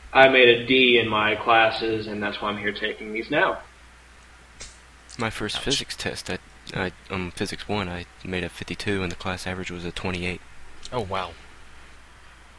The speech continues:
Speaker 2: So that was a pretty high curve.
Speaker 1: Yeah.
Speaker 3: Sounds like it.
Speaker 1: We don't
Speaker 3: I
Speaker 1: really get curves.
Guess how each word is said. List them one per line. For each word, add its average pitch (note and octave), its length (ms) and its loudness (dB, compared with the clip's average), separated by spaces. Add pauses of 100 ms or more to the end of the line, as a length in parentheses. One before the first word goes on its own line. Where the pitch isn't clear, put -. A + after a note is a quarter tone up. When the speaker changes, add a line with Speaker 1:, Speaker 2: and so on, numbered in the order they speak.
(880)
Speaker 2:
So B2 180 -4
that C#3 100 -4
was C#3+ 100 -4
a - 20 -12
pretty C3+ 220 -4
high B2 160 -4
curve. G#2+ 400 -8 (920)
Speaker 1:
Yeah. E3+ 320 2 (140)
Speaker 3:
Sounds - 360 -4
like F2 220 -10
it. F2+ 80 -12 (1800)
Speaker 1:
We C#3+ 220 6
don't C#3 320 2
Speaker 3:
I - 20 2
Speaker 1:
really A#2+ 200 4
get A2+ 300 0
curves. G#2+ 580 -6